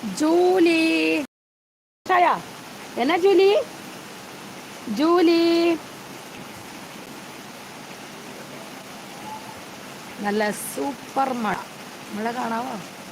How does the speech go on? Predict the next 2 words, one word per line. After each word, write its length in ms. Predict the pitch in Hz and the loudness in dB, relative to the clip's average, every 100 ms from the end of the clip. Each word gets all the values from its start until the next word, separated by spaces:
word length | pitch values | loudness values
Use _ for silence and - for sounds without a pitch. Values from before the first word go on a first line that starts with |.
| - - - - - - - - - - - | -14 -14 -14 -14 -14 -14 -14 -14 -14 -12 -4
കുറേ 500 | 196 196 208 214 233 | 0 2 2 2 2
നാളുകളെത്തി 920 | 247 190 185 208 220 196 - 233 262 | 0 0 -2 -2 -2 -4 -4 -6 -4